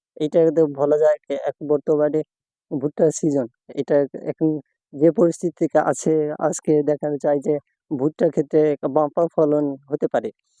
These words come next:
এই যে এক, এই মুহূর্তে আর এক মাস পরেই কিন্তু কে-, এই ভুট্টা পরিপুষ্ট হবে। আজকে আমি পুরোটুকু করে দেখাবো।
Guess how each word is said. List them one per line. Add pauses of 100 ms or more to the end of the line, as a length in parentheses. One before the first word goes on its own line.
(180)
এই
যে
এক, (360)
এই
মুহূর্তে (220)
আর
এক
মাস
পরেই
কিন্তু
কে-,
এই
ভুট্টা
পরিপুষ্ট
হবে। (500)
আজকে
আমি
পুরোটুকু
করে
দেখাবো।